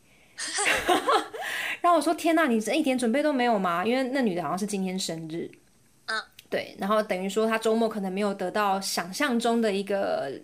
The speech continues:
Speaker 1: 礼物或惊喜，但是因为今天又是平日，所以生，生日更，更不可能特别过，过到哪里去。
Speaker 2: 送花啊。
Speaker 1: 可是你不觉得很刻意吗？如果他今，他情人节如果没有特别过好的话，然后今天的生日，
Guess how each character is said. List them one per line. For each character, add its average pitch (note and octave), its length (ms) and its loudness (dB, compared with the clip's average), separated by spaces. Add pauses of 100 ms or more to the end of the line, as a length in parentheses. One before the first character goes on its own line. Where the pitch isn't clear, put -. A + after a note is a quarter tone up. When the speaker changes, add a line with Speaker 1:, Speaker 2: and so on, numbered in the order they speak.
Speaker 1:
礼 F#3 180 -6
物 A3+ 160 0
或 A3+ 180 2
惊 G3 300 -6
喜， - 340 -10 (280)
但 C4+ 120 2
是 C4 60 0
因 C4+ 60 2
为 C4 60 4
今 B3+ 100 2
天 B3+ 100 4
又 B3 40 2
是 C4 100 -2
平 F#3+ 260 -4
日， G#3+ 140 4
所 G#3+ 140 0
以 G#3 40 2
生， A3 240 -2
生 A3+ 220 2
日 A3+ 80 4
更， G#3+ 180 -2
更 A#3 180 0
不 G3+ 60 0
可 G#3 140 -8
能 E3 280 -10 (200)
特 B3+ 120 -2
别 F3 200 -4
过， - 480 -2 (100)
过 G#3+ 140 2
到 F#3+ 120 0
哪 F#4+ 200 0
里 F#4+ 80 -2
去。 - 180 -4
Speaker 2:
送 E4 80 2
花 E4 60 6
啊。 D4 480 -2 (560)
Speaker 1:
可 C4+ 100 -2
是 D#4+ 60 2
你 G#4 80 4
不 D#4+ 100 2
觉 E4+ 80 4
得 D#4+ 60 4
很 G#3+ 80 2
刻 D#4 260 2
意 D#4 180 4
吗？ C4+ 520 -2
如 D4 80 0
果 C#4 120 2
他 C4 120 0
今， D4 240 -2
他 D4+ 160 -2
情 C4 200 -2
人 G#3 140 2
节 F#3 220 0
如 G3+ 100 0
果 G#3 80 0
没 G3 140 -2
有 G3 100 -4
特 A#3 160 -2
别 F3+ 140 -2
过 G#3+ 200 0
好 - 200 -4
的 - 100 -6
话， G3 160 0
然 F3+ 100 -2
后 G3+ 140 0
今 G#3+ 260 -2
天 G#3+ 220 0
的 F#3+ 100 -2
生 F#3+ 300 -2
日， F3+ 340 -4